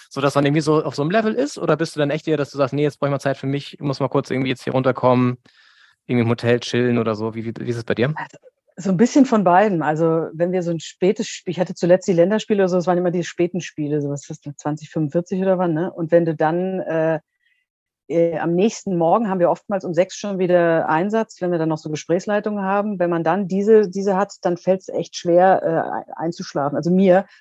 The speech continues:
Speaker 2: weil ich
Speaker 1: Mhm.
Speaker 2: schon erst noch mal so aufgedreht bin und dann ist ja auch dieser Lärmpegel und man kommt erst langsam runter. Ähm, also sofort einschlafen kann ich da nicht. Jetzt wird's natürlich auch mal spannend sein, ich habe ja gerade gesagt, hier Schweiz gegen Kamerun, elf Uhr morgens, danach
Speaker 1: Mhm.
Speaker 2: gehe ich ja auch nicht schlafen. Also,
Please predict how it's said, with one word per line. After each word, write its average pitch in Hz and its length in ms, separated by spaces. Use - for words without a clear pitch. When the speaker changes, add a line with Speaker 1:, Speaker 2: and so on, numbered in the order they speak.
Speaker 2:
weil 175 140
ich 185 100
Speaker 1:
Mhm. 165 40
Speaker 2:
schon 233 180
erst - 260
noch 180 100
mal 175 140
so 160 280
aufgedreht 165 680
bin 160 260
und 151 200
dann 156 120
ist 156 120
ja 156 80
auch 156 60
dieser 160 220
Lärmpegel 165 680
und 151 80
man 156 100
kommt 175 220
erst 147 180
langsam 156 340
runter. 165 440
Ähm, 165 440
also 175 180
sofort 190 360
einschlafen 185 440
kann 180 220
ich 165 160
da 170 100
nicht. 170 480
Jetzt 170 240
wird's 185 160
natürlich 185 220
auch 170 60
mal 170 80
spannend 185 340
sein, 190 300
ich 165 100
habe 170 180
ja 165 60
gerade 165 220
gesagt, 185 220
hier 160 300
Schweiz 165 340
gegen 175 180
Kamerun, 190 440
elf 175 300
Uhr 170 160
morgens, 170 520
danach 170 320
Speaker 1:
Mhm. 175 80
Speaker 2:
gehe 180 100
ich 165 80
ja 156 100
auch 156 40
nicht 175 140
schlafen. 151 380
Also, 160 200